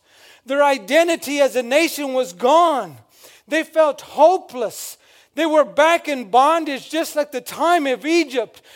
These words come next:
And they began to remember their past. And they began to remember all these things that they were going through. And they said, "Listen, it's all over. We've already lost it. God has left us forever."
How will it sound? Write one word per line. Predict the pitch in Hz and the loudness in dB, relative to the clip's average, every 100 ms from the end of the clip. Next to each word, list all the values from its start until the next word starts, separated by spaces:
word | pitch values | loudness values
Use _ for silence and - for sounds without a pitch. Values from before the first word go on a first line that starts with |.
| - - | -20 -10
And | 262 | -4
they | 320 | -2
began | 320 269 339 | -2 -4 -2
to | 330 | -2
remember | 294 262 294 381 427 403 | -4 -4 0 0 2 0
their | 330 | 0
past. | 262 - 226 190 151 - - - | -2 -2 -4 -4 -10 -20 -20 -10
And | 269 | -2
they | 339 | 0
began | 339 330 339 359 | 0 0 -2 -2
to | |
remember | 339 330 359 403 403 | -2 -2 0 0 2
all | 381 370 | 4 2
these | 349 320 - | 2 -2 -4
things | 311 285 | -6 -6
that | 262 | -6
they | 285 | -4
were | 277 254 | -4 -2
going | 254 269 254 | 0 0 -4
through. | 262 262 | -8 -6
And | |
they | 269 | -6
said, | 247 285 | -4 -8
"Listen, | 226 359 339 - 294 - - - | -4 -2 -2 -4 -8 -10 -20 -6
it's | 339 359 | -4 0
all | 339 349 330 330 381 | 4 4 4 2 2
over. | 339 311 226 - _ | 0 -4 -6 -10 _
We've | 302 330 | -6 0
already | 320 302 285 | 2 0 2
lost | 277 330 311 - | 2 2 0 -6
it. | 240 | -4
God | 190 302 330 | 2 4 4
has | 240 254 190 | 0 -4 -2
left | 247 320 - | 0 0 -2
us | 269 | -16
forever." | - 277 269 320 339 262 | -10 -2 4 4 2 -6